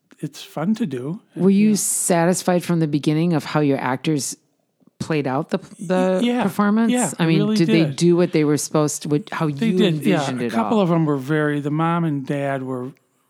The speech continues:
Speaker 1: very good. Um, you know, and the kids, they needed some, we had a nanny too, and she was good. The kids needed some direction. And again,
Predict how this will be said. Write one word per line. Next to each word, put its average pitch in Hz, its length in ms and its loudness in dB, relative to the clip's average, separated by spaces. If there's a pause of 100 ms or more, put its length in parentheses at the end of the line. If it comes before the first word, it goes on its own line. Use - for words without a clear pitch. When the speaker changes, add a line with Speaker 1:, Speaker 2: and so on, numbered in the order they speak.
(100)
Speaker 1:
very 143 480 -6
good. 123 480 -10 (560)
Um, 127 480 -8
you 220 100 0
know, 202 80 0
and 185 80 2
the 180 60 0
kids, 214 460 -2
they 220 180 -2
needed 190 300 0
some, 190 200 -2
we 165 80 0
had 165 80 0
a 160 80 -2
nanny 151 460 -2
too, 147 380 -4
and 139 140 -4
she 165 140 -6
was 156 160 -6
good. 147 380 -6 (260)
The 233 100 -10
kids 254 320 0
needed 220 300 2
some 185 220 0
direction. 151 480 0
And 208 100 2
again, 202 380 0